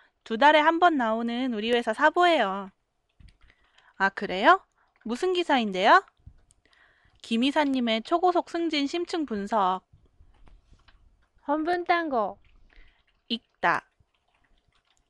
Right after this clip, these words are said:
Speaker 1: 읽다. 기사. 기사.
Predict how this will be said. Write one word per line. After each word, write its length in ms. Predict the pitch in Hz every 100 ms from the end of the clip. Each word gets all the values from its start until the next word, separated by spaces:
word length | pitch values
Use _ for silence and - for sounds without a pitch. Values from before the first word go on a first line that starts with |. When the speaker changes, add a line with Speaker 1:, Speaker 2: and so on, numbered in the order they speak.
| _ _ _ _ _ _
Speaker 1:
읽다. 600 | - 226 _ - 170 160 - _ _ _ _ _ _ _ _ _ _ _ _ _ - - _ - _
기사. 520 | _ - 240 220 156 - _ _ _ _ _ _ _ _ _ _ _ _ _ _ - _ _ _
기사. 500 | - 233 226 208 156